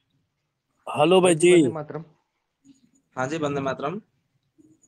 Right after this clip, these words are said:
Speaker 2: वैद्य जी, आपने अभी जात्यादि तेल के बारे में बताया, तो जात्यादि
Speaker 3: जी।
Speaker 2: घृत भी आता है, तो दोनों का एक ही काम है या अलग है?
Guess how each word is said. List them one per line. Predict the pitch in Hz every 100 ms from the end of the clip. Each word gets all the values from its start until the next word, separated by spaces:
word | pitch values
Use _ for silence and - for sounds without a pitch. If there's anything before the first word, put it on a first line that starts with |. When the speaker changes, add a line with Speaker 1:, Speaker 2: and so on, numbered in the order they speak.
| _ _ _ _ _ _ _ _ _ _ -
Speaker 2:
वैद्य | 139 151
जी, | 160 190
आपने | 165 151 190
अभी | 196 208 214 131
जात्यादि | 135 147 - 160 202
तेल | - - 170 175
के | 160
बारे | 139 131
में | 131
बताया, | 117 113 104 101 92 _ _ _ 160
तो | 165 143
जात्यादि | 131 151 147 175 170
Speaker 3:
जी। | 139 131
Speaker 2:
घृत | 175 196
भी | 185
आता | 143 -
है, | 110
तो | -
दोनों | 117 135 180
का | 190 180
एक | 151
ही | -
काम | 208 208 208
है | 240
या | 170
अलग | 143 123
है? | 104 95